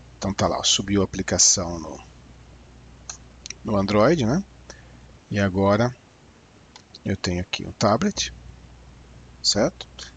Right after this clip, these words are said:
Já tem a aplicação aqui instalada, ó, pra gente ganhar tempo. É, vou fazer um open aqui no Android, ó, selecionar o item cinco, ok,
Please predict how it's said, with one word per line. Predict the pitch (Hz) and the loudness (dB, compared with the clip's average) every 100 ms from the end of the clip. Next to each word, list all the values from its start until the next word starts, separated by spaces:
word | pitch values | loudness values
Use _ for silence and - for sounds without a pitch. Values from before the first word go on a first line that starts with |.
| - | -2
Já | - | 0
tem | - 117 | 4 2
a | |
aplicação | 107 101 104 - 101 | 2 -2 0 2 0
aqui | 95 101 | 0 0
instalada, | - 110 135 123 87 | 4 4 4 4 0
ó, | - - - | -10 -20 -18
pra | - | -12
gente | 92 - | -8 0
ganhar | 101 104 | 2 2
tempo. | - 160 - - - - - - - - - - | 2 0 -2 -20 -14 -10 -8 -8 -8 -12 -16 -4
É, | 127 123 120 117 117 117 113 110 117 - - - - - | 4 6 8 8 6 6 6 4 -2 -16 -20 -20 -14 0
vou | 151 | 4
fazer | 170 147 | 6 6
um | 160 147 | 8 6
open | 131 120 | 6 0
aqui | - | 0
no | 120 | 0
Android, | 113 107 123 139 | 2 4 2 2
ó, | 101 - - - | -2 -4 -20 -8
selecionar | - - 113 - 110 104 101 | 0 2 2 2 2 2 2
o | 107 | 0
item | - 135 | 0 2
cinco, | - 156 220 - - | 4 2 -2 -6 -4
ok, | 151 - 104 | -2 0 -4